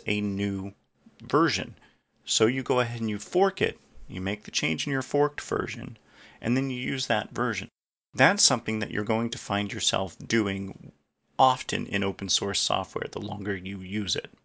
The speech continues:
You need to plan for that, and you need to understand it can happen and what to do when it does happen. And in fact, if you're going to adopt an open source project,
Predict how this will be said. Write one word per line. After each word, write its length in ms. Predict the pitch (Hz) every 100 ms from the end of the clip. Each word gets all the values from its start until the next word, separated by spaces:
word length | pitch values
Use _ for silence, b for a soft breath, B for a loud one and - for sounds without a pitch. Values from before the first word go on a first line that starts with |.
| _ _ _ _
You 120 | 110
need 160 | 110 113
to 40 |
plan 280 | - 113 123
for 100 | 139
that, 140 | 139
and 80 | 180
you 80 | 139
need 140 | 139
to 60 | 143
understand 380 | 143 - 139 139
it 80 | -
can 240 | 92 107
happen 480 | 107 107 - 113 113
and 180 | - 107 -
what 200 | 123 -
to 80 | 107
do 140 | 123
when 140 | 135
it 120 | 131 -
does 260 | 135 139
happen. 440 | - 120 - - - - - _ _ _
And 140 | 110 110
in 60 |
fact, 340 | - 156 143 -
if 120 | -
you're 100 | 110
going 220 | 131 131
to 80 | -
adopt 520 | 95 - 131 123 - -
an 80 |
open 240 | 104 104 98
source 260 | - 104
project, 520 | - 123 135 107 101